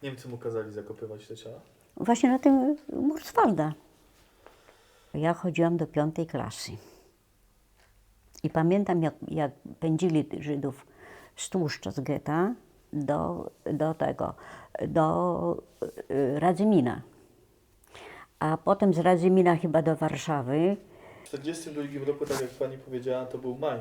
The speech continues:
Speaker 1: kiedy doszło do likwidacji getta i rzeczywiście tutaj get-, e, po pierwsze rozstrzelano kilku Żydów na terenie dzisiejszych bloków.
Speaker 2: Tu na rogu są pochowani. Na
Speaker 1: W którym
Speaker 2: rogu.
Speaker 1: miejscu?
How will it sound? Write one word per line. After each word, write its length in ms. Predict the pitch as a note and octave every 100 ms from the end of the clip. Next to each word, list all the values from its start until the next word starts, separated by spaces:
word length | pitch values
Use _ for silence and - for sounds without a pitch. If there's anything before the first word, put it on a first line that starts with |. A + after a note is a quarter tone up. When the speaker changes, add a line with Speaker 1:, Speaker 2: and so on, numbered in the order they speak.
| -
Speaker 1:
kiedy 220 | A#2 A#2
doszło 300 | A#2+ - A#2
do 100 | B2
likwidacji 600 | A2+ - B2 C3 B2+ A#2
getta 300 | B2 B2 C#3+
i 100 | C#3
rzeczywiście 640 | C3+ C3+ C3+ C#3+ - B2+ - _ _ - _ _
tutaj 260 | - C3+ B2+
get-, 360 | C3+ C3+ - A#2 C3+ C3+
e, 40 |
po 140 | -
pierwsze 360 | C#3 C#3+ C#3 C#3
rozstrzelano 600 | C3 - - C3+ C3+ C3
kilku 360 | - C3 - C3+
Żydów 380 | C3 B2+ B2+
na 80 | A#2+
terenie 400 | A#2 B2+ B2+ B2+
dzisiejszych 560 | B2+ B2+ B2+ B2+ B2+ B2+
bloków. 340 | B2 A#2+ F3 - _ _ _ _ _ _ _ _
Speaker 2:
Tu 120 | F4+ C#4
na 140 | A#3+
rogu 240 | A3 D#3
są 180 | D#3+ E3+
pochowani. 560 | E3+ E3 D#3 D#3 E3 G3+ - - _ _ _ _ _ _ _ _ _
Na 80 | A3
Speaker 1:
W 20 | -
którym 60 |
Speaker 2:
rogu. 180 | F#3+ E3+
Speaker 1:
miejscu? 300 | G3 -